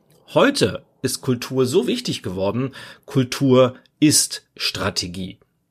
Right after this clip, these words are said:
Und wie mit jeder Strategie sollte man sich sehr, sehr ausführlich damit beschäftigen,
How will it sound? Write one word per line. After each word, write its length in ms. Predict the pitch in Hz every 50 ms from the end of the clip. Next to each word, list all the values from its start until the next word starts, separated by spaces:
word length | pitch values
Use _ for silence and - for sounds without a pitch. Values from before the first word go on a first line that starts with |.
| _ _ _ _
Und 280 | - 117 120 117 92
wie 80 | 113 123
mit 120 | 120 104
jeder 200 | 104 131 147 175
Strategie 680 | - - - 127 127 123 127 107 113 123 135 143 143 143 - - - - - -
sollte 260 | - 127 127 123 120
man 140 | 120 113 110
sich 160 | 110 - 87
sehr, 180 | 104 120 123
sehr 160 | 120 107 110 -
ausführlich 560 | - 104 - - - - 123 131 139 147 139
damit 240 | 135 120 110 104 -
beschäftigen, 760 | - 101 - - 151 147 - - - 107 104 113 123 139